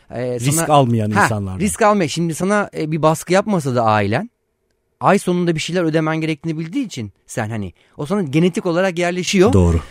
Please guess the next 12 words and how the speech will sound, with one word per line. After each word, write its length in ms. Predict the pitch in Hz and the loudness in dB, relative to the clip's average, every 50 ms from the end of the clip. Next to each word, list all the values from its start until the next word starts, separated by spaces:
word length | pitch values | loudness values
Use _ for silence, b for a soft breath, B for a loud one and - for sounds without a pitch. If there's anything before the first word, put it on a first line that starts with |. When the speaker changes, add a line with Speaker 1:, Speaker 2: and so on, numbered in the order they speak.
| B B B | B B B
Speaker 1:
Ondan 280 | 185 233 247 240 240 240 | 0 2 2 2 0 0
o 140 | 233 202 | 2 2
riskler 520 | 165 175 196 - - - - 220 233 277 294 - | 2 0 0 -2 -4 -4 -2 -2 0 0 -2 -6
sen 340 | - - - 208 220 226 | -10 -4 -2 0 0 0
bilmesen 520 | 220 233 247 233 220 - 220 208 208 214 240 | 0 0 0 0 0 0 0 0 0 0 -2
de 220 | 269 254 233 208 - | -4 -6 -8 -6 -2
arka 280 | - 185 190 185 240 185 | -2 -2 0 0 -2 -2
planda 380 | 190 190 190 196 214 220 226 | 0 -2 -2 0 0 0 0
var, 180 | 196 151 139 139 | 0 0 0 2
ne 60 | 160 | 2
olacak 380 | 170 165 139 117 113 117 104 127 | 2 0 0 -2 -4 -6 -4 -4
vesaire. 560 | 143 139 - - 143 123 127 170 233 285 | -6 -6 -4 -4 -4 -4 -4 -4 -6 -10